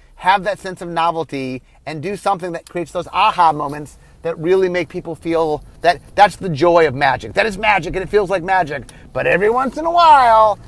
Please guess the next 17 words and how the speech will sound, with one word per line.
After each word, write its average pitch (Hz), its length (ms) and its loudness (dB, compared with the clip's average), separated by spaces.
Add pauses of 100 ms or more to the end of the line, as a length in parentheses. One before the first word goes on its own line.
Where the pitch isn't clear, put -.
(140)
I 170 140 -2
do 175 180 -4
something 165 300 -4
that 151 100 -2
isn't 143 260 -6
quite 120 260 -8
magic. 107 360 -12 (220)
Or, 196 140 2
or 220 80 2
at 226 60 2
least 240 180 2
it's, 196 240 -2 (200)
it's 156 160 -4
something 139 340 -6
new 120 200 -8
to 98 80 -12
magic. 82 420 -16